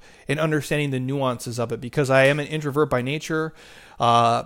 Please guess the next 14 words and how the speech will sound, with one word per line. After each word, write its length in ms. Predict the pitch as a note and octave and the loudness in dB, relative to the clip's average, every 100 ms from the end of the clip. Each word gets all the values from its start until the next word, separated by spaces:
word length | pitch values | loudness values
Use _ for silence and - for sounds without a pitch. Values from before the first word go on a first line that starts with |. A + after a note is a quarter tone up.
| - | -6
naturally, 520 | C3+ C#3 C#3+ - C3+ | 0 2 2 0 2
I 80 | C3 | 2
would 160 | B2+ B2+ | 2 -2
never 260 | C3 B2+ | -2 -2
do 160 | A#2+ B2 | -2 -2
a 60 | |
podcast 580 | A2+ B2+ A#2+ - B2+ B2+ | 0 2 2 0 -2 -2
where 100 | B2 | -6
it's 140 | A2+ - | -6 -6
ninety-nine 300 | A#2+ A#2 A2+ | -6 -6 -8
percent 240 | - A#2+ | -10 -8
me 120 | B2+ | -8
talking, 540 | - B2 B2 D3 C#3 - | -6 -4 -4 -6 -8 -6
or 540 | C#3 C3+ C3+ C3+ C3+ | -2 0 0 -2 -6